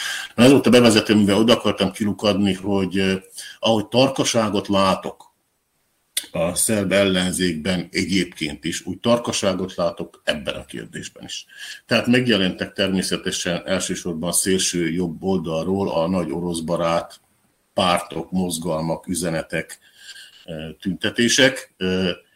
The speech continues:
megjelentek a kevésbé orosz barát, ö, és talán kevésbé tömeges ukrán barát,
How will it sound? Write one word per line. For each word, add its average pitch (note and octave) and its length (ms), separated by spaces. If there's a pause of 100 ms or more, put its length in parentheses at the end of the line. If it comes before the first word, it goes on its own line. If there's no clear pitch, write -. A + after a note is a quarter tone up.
(340)
megjelentek G#2 680
a G2 80
kevésbé F#2+ 540
orosz F2 300
barát, F2 720
ö, E2+ 160
és F2 260
talán G2 240
kevésbé A2+ 540
tömeges E2+ 520
ukrán E2+ 440
barát, G2 500